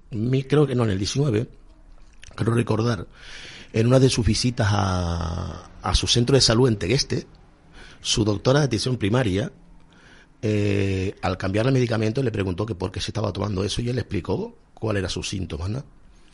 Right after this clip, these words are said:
Y me dijo, "No, tú no tienes cefalea tensional, tú tienes cefalea de racimo". Ahí es cuando comenzamos a, a hablar por primera vez de esa enfermedad.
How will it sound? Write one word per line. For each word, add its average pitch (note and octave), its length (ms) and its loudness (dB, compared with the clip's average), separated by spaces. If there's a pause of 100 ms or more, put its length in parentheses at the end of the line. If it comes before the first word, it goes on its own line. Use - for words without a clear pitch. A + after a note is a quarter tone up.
(500)
Y G2+ 140 -4
me F#2+ 100 -4
dijo, F2 100 -2
"No, E2 200 -6
tú E2+ 100 -8
no E2+ 100 -4
tienes F#2 300 -6
cefalea F2 340 -6
tensional, D#2+ 460 -8
tú - 100 -20
tienes C3 280 -4 (120)
cefalea F#2+ 680 -2
de E2 100 -2
racimo". C#2 420 -8 (800)
Ahí A2+ 160 0
es C3+ 60 0
cuando B2 240 2
comenzamos A#2 520 -2
a, A2+ 360 -4
a G2 60 0
hablar A2 300 -2
por A2+ 240 2
primera C#3 340 4
vez - 320 0 (500)
de G#2 180 0
esa G#2+ 120 2
enfermedad. D2 500 -6